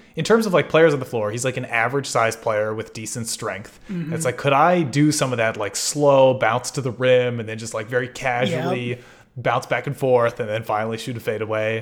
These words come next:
Speaker 1: It's like, I did do, I had a one-on-one game with a friend of mine a couple weeks ago where I, like, tried to play Luka ball, and it was really fun. I was not very good at it, but it was really fun.
Speaker 2: Yeah, Luka's, I feel that if you're gonna model your game after somebody, Luka is one to certainly study because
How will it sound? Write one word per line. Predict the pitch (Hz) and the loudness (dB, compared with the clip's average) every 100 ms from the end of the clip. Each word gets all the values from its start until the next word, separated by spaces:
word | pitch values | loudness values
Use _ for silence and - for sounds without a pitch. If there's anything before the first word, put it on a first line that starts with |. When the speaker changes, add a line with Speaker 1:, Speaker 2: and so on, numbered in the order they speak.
| 110 | -8
Speaker 1:
It's | - | -14
like, | 95 92 117 | -14 -10 -4
I | 127 151 | 2 4
did | 165 180 | 4 4
do, | 156 135 | 2 2
I | 110 | 2
had | 127 | 2
a | 131 | 2
one-on-one | 107 107 101 101 | 0 -4 -6 -8
game | 98 | -8
with | 95 | -12
a | 95 | -12
friend | - 98 | -10 -8
of | 92 | -8
mine | 90 | -10
a | |
couple | 92 98 95 | -10 -14 -14
weeks | 95 - | -14 -12
ago | 98 | -10
where | 92 98 | -6 -6
I, | |
like, | 95 98 | -6 -8
tried | - 107 101 | -6 -4 -6
to | |
play | 101 120 101 | -8 -8 -8
Luka | 98 101 104 | -10 -14 -12
ball, | 92 90 87 - - | -10 -8 -10 -14 -8
and | - | 0
it | |
was | 180 170 | 2 2
really | 117 139 127 | 2 0 0
fun. | 101 87 - | -2 -10 -10
I | - | -4
was | 170 | 2
not | 185 | 2
very | 101 | 2
good | 98 98 | -4 -8
at | 82 | -10
it, | - | -16
but | - | -12
it | 123 | -12
was | - | -12
really | - | -18
fun. | - 92 | -16 -12
Speaker 2:
Yeah, | 208 156 143 143 170 | -8 -8 -10 -12 -8
Luka's, | 196 214 233 190 - - _ _ _ _ _ _ _ _ | -2 -2 0 -2 -6 -16 _ _ _ _ _ _ _ _
I | 190 202 | -6 -4
feel | 247 220 | 0 0
that | 185 170 | 0 -2
if | 170 | -4
you're | 190 | -6
gonna | 180 175 | -8 -6
model | 156 160 165 170 | -4 -4 -4 -6
your | 156 | -8
game | 170 175 | -10 -8
after | 170 165 180 | -8 -8 -10
somebody, | 196 185 180 175 | -8 -8 -8 -8
Luka | 165 175 180 | -10 -8 -6
is | 165 151 - | -6 -6 -12
one | 156 160 160 160 160 | -12 -10 -10 -12 -12
to | 175 147 - | -12 -12 -12
certainly | - 170 156 147 | -10 -10 -10 -14
study | - 180 160 151 | -10 -8 -6 -8
because | 151 170 147 147 143 | -10 -8 -8 -8 -12